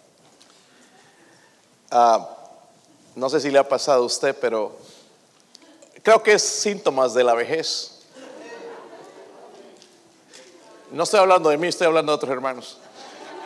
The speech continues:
<laughs> Pero me pasó a mí hoy. Estaba afuera ya para venir a la iglesia esta mañana y, y voy a ir a traer algo, dije.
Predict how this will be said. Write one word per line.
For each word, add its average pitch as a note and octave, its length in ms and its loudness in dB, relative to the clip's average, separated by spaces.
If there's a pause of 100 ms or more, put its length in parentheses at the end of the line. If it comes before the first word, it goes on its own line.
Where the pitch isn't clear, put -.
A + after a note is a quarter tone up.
(520)
<laughs> F3 100 -6 (760)
Pero D3 140 0
me F3 80 4
pasó G#3 260 6
a G#3 60 6
mí F#3+ 160 0
hoy. F3+ 220 2 (1300)
Estaba F3+ 260 4
afuera F#3 340 4
ya F3 220 2
para C#3+ 160 2
venir C#3+ 200 2
a - 20 2
la C#3+ 100 0
iglesia D3 300 0
esta C#3 160 -2
mañana C3 480 2
y, A#2 220 -6 (440)
y A#2+ 100 -8
voy C#3+ 160 0
a - 20 -2
ir E3 80 2
a D#3 80 0
traer C#3 240 0
algo, C#3 260 -2
dije. - 240 -12